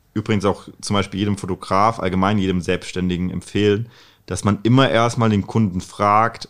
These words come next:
was ist die Situation, wo will der Kunde überhaupt hin,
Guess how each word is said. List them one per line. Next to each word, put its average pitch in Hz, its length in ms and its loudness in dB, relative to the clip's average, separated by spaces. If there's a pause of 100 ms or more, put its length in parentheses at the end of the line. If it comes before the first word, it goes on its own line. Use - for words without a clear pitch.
(200)
was 98 240 -2
ist - 100 -8
die 110 80 -2
Situation, 98 760 -2 (140)
wo 87 320 -6
will 92 80 2
der 95 100 0
Kunde 107 280 -2
überhaupt 110 260 -2
hin, 92 300 0